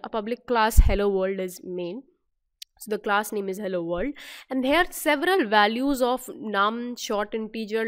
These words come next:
long integer, float, double, boolean, and, you know, character, string, all such is given. And then with the help of system dot out println statement, it is printed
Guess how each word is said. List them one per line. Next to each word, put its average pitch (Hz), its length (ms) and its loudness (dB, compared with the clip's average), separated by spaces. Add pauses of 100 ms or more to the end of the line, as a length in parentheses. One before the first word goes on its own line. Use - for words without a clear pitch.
long 202 240 -2
integer, 214 520 -2
float, 214 540 2 (160)
double, 196 400 2
boolean, 214 640 0 (400)
and, 220 400 -2
you 247 80 2
know, 285 100 0
character, 220 600 6
string, 233 500 0
all 330 200 6
such 269 220 -2
is 277 160 0
given. 170 380 -6 (200)
And 269 200 4
then 330 120 6
with 330 120 2
the 294 80 4
help 285 220 4
of 285 100 6
system 285 420 2
dot 233 240 6
out 220 200 2
println 208 480 0
statement, 226 480 -4
it 185 120 -6
is 294 160 0
printed 190 480 -2